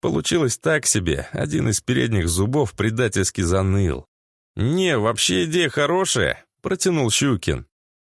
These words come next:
"Мало того, что обстановку в городе пробьём, так ещё, может, и разживёмся чем полезным. Да и в целом стрёмно в погребе сидеть, атмосфера тут эта, гнетущая, во!" "Ещё не факт, что мы до города доберёмся".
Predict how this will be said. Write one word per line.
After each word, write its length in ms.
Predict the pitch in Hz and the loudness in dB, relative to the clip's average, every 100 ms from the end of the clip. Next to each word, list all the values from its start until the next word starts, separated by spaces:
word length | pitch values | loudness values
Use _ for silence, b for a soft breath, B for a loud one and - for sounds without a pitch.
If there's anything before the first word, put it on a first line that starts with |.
| - | -8
"Мало 400 | 135 180 165 151 | -4 0 0 0
того, 240 | 151 156 | 0 0
что 160 | - 123 | 0 -2
обстановку 520 | 98 117 156 175 - | 0 -2 0 -2 -2
в 40 | |
городе 360 | 143 156 135 120 | 0 0 2 0
пробьём, 500 | - 131 139 151 107 | 0 0 0 0 0
так 180 | 101 - | -2 -2
ещё, 240 | 104 - | 0 0
может, 320 | 139 120 90 | 2 0 0
и 60 | 123 | 0
разживёмся 600 | 107 95 117 165 165 131 | 0 2 2 2 0 0
чем 200 | 120 131 | 0 -2
полезным. 600 | 123 127 135 123 92 73 - | 0 2 2 0 -2 -4 -6
Да 240 | 180 185 | 0 0
и 40 | |
в 60 | 151 | 0
целом 360 | - 165 117 87 | 0 0 2 0
стрёмно 460 | - 175 170 139 | 0 0 2 0
в 80 | - | -2
погребе 420 | 151 143 123 113 | -2 2 2 2
сидеть, 440 | - 131 143 127 95 | 0 0 0 2 0
атмосфера 600 | 90 123 113 - 160 107 | 0 0 0 0 0 0
тут 240 | 104 98 | -2 -2
эта, 360 | 147 - 67 - _ _ | -2 0 -2 -4 _ _
гнетущая, 720 | 90 123 147 - 196 - 120 92 | -2 0 0 0 0 2 2 2
во!" 360 | 127 131 67 _ _ _ _ _ _ _ 85 | 2 0 0 _ _ _ _ _ _ _ -2
"Ещё 480 | 92 113 - - | 0 0 0 0
не 140 | 113 143 | 0 -2
факт, 320 | - 151 139 | 0 0 0
что 200 | - 135 | 0 0
мы 120 | 131 | 0
до 160 | 110 104 | 2 0
города 400 | 117 147 131 120 | 0 -2 0 0
доберёмся". 840 | 120 120 123 127 101 82 67 | 0 0 2 0 0 0 -2